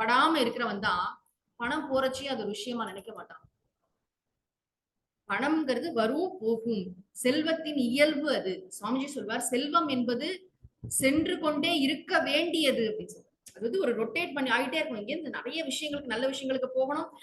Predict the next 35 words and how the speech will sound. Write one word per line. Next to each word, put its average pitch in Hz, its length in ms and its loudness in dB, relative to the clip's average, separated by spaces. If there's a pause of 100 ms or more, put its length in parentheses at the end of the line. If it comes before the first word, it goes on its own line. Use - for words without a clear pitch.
(140)
ஒருத்தர் 208 240 -8
பாத்தீங்கன்னா 302 360 -2
நிறைய 254 420 -4
நல்ல 233 200 -4
விஷயங்களுக்கு 247 440 -4
கொடுப்பார், 247 320 -2
அவர்கிட்ட 220 300 -6
நிறைய 220 320 -8
செல்வம் 190 340 -10
சேரும், - 300 -14 (240)
சேர 320 320 2
சேர 339 220 0
இன்னும் 311 260 0
நிறைய 254 160 4
நல்ல 226 180 0
விஷயம் 202 300 -4
கொடுப்பார். - 280 -18
இது 226 240 -8
இப்படித்தான் 330 600 4
அந்த 277 120 2
செல்வம் 269 400 0
என்பது 240 360 -2
சுழன்று 254 480 -2
கொண்டே 233 320 0
இருக்கும், 196 340 -6
சென்று 220 360 -8
கொண்டே 226 320 -4
இருக்கும். 185 360 -12 (300)
அந்த 220 260 -10
பணத்தை 320 400 -2
பத்தின 254 400 -4
ஒரு 220 220 2
பாதுகாப்பு 302 720 2
இன்மை 247 340 2 (320)
உண்மையான 311 520 2